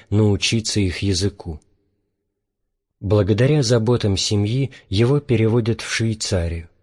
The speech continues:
В Женеве, уже на вольных правах, война ещё не кончилась, он изучает психологию и психоанализ. После войны, вернувшись на родину,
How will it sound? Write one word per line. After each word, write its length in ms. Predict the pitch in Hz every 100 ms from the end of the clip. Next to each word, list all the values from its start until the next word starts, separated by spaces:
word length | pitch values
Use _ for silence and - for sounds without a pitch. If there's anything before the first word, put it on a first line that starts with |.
| _ _ _ _ _ _ _
В 80 | 104
Женеве, 640 | 92 110 135 147 101 92 -
уже 240 | 110 101
на 160 | 107 107
вольных 460 | 104 95 92 82
правах, 480 | - 107 110 135 - - - 98
война 320 | 101 101 104
ещё 240 | 90 -
не 100 | 101
кончилась, 640 | 101 107 87 - 87 85 - _ _ _
он 180 | 131 143
изучает 640 | 123 107 - 113 104 95
психологию 800 | - - 92 101 98 131 127 113
и 40 | 107
психоанализ. 1040 | - 113 - 107 104 98 90 78 - - _ _ _ _ _ _ _ _ _ _ _ _
После 360 | - 104 - 104
войны, 440 | 101 117 139 151 - -
вернувшись 720 | 98 101 104 107 92 - 92
на 120 | 101 101
родину, 480 | 135 107 90 80